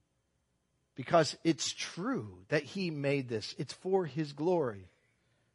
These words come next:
Have you ever seen, you ever seen a performance that was so unique and so good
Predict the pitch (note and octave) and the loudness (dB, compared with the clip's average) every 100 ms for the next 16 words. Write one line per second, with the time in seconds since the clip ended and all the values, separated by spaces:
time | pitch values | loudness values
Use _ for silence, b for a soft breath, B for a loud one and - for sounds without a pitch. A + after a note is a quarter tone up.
0 | _ _ _ _ F3 C#4+ D4 - A#3+ G3 | _ _ _ _ 0 4 4 4 4 4
1 | F3+ _ _ _ _ _ _ _ _ _ | 0 _ _ _ _ _ _ _ _ _
2 | B3 D4 D4+ A#3+ D3+ C#3 - F#3 E3 C3+ | 2 4 4 4 2 -4 2 6 6 4
3 | - D#3+ D#3 - - F3+ A3+ A#3 G#3 D#3 | 0 0 0 -2 0 4 4 4 0 0
4 | C3 C#3 B2+ - F3+ G3 C3+ D3+ A2 | -2 -6 -8 -4 0 0 2 -2 -2